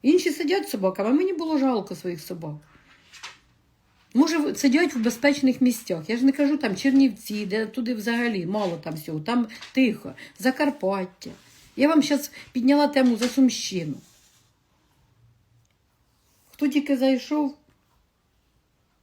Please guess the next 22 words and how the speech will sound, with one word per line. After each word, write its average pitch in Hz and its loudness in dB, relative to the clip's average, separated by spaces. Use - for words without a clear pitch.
Ну, 262 6
Лен, 208 0
я, 247 0
я 254 0
ж 285 -6
про 226 -6
що 277 0
й 277 2
підняла 214 -4
тему. 156 -10
Я 262 2
взагалі 269 2
зайшла 247 -2
поговорити 196 -6
за 185 -6
петиції. 151 -10
Ну, 202 -8
з 180 -12
больної 240 0
голови 196 -2
на 190 -6
здорову. 160 -8